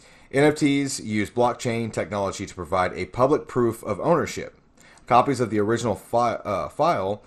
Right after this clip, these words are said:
are not restricted to the owner of the N F T and can be copied and shared like any file.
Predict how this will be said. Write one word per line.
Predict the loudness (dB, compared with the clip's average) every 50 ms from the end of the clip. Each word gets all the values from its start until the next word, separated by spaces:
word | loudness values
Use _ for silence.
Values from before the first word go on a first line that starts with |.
| -20 -20 -16 -6
are | -2 0 0
not | 2 4 4 6 6 6
restricted | 2 0 -2 -8 -2 2 2 2 4 2 -4 -4 -4
to | -6 -8
the | -8 -6 -6
owner | -4 -4 -4 -4 -4 -4
of | -4 -4 -6 -6
the | -4 -4 -4
N | -2 -4 -6
F | -8
T | -10 -12 -12 -12 -12 -18 _ _ _ _ _ _ _ _ _ -20 -20 -20 -10 -4
and | -4 -4 -2
can | 0 0 0 2 0
be | -2
copied | -2 0 2 2 2 2 0 -4 -4 -4
and | -6 -6 -6
shared | -6 -4 -2 -2 0 0 -2 -4 -4
like | -6 -8 -6 -6
any | -6 -8 -8 -8
file. | -6 -6 -6 -6 -6 -8 -12 -16